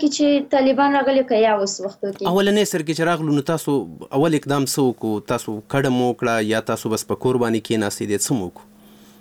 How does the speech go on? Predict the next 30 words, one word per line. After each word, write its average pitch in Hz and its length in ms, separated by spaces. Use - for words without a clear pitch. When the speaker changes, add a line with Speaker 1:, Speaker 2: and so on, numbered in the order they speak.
Speaker 1:
بلې، 277 200
تقریباً 269 560
یوه 294 260
هفته 302 480
د 226 180
طالبان 240 440
له 254 100
راتګ 226 220
څخه 285 180
وروسته 277 300
موږ 262 160
خپل 269 240
په - 100
کور 320 160
کې 311 140
پاتې 311 260
سولو. 311 240
د - 80
هغه 262 240
څخه 302 120
وروسته 294 340
نور 277 240
ژوند 240 540
یعنې 240 180
هلته 269 180
ډېر 302 100
سخت 233 180
و 233 60
چې 233 200
موږ 254 120